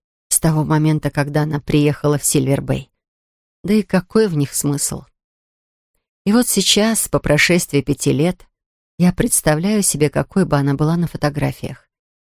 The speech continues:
Точно могу сказать, что Лиза стала сильнее и мудрее. Эта женщина способна принять свое прошлое и полна решимости стать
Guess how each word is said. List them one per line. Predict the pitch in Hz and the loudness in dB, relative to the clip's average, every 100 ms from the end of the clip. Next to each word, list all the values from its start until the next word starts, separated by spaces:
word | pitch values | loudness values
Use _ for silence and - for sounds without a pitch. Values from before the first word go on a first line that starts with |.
| _ - | _ -2
Точно | 175 - - | 0 2 0
могу | 139 131 | -2 -2
сказать, | - - 135 135 | -6 -4 -2 0
что | - 139 | 0 0
Лиза | 156 151 | 0 0
стала | 143 - 143 139 | -2 2 2 2
сильнее | - 135 123 147 175 165 | 0 -2 0 2 4 2
и | |
мудрее. | 131 139 131 151 156 151 _ _ _ _ _ _ - | 0 0 2 2 2 -4 _ _ _ _ _ _ -2
Эта | 196 | 0
женщина | 208 240 247 - 175 | 2 4 2 2 0
способна | - 160 147 185 147 147 | 0 0 2 0 2 -2
принять | - 151 160 - | 0 0 0 -2
свое | 147 143 | 0 0
прошлое | - 147 156 - 139 | 0 0 0 -2 -2
и | 135 | -2
полна | 135 135 143 | -2 0 2
решимости | 139 - 156 143 - - | 0 0 0 0 -2 -2
стать | 135 - 139 - - | -4 -2 -2 -2 -10